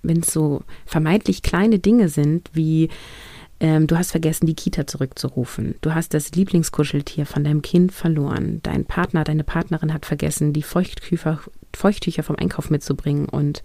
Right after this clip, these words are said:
das ärgert dich und macht dich wütend, weil da musst du extra losfahren oder ihr habt eben nichts mehr zum Saubermachen beim Wickeln. Oder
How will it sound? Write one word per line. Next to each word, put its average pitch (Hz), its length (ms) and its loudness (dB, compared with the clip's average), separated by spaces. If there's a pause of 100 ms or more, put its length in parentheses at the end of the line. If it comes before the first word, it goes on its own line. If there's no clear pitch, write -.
(460)
das - 160 0
ärgert 143 400 -2
dich - 380 -4
und 147 160 2
macht 139 180 -4
dich 143 180 -2
wütend, 147 440 0
weil 139 300 -2
da 151 100 -4
musst 156 240 0
du - 20 0
extra - 260 -2
losfahren 160 480 0
oder - 160 -4
ihr 151 120 -4
habt - 240 -10
eben 147 320 -2 (100)
nichts - 260 0
mehr 147 120 0
zum 160 180 0
Saubermachen 143 720 -2 (480)
beim 156 180 4
Wickeln. 143 420 0 (640)
Oder 160 960 2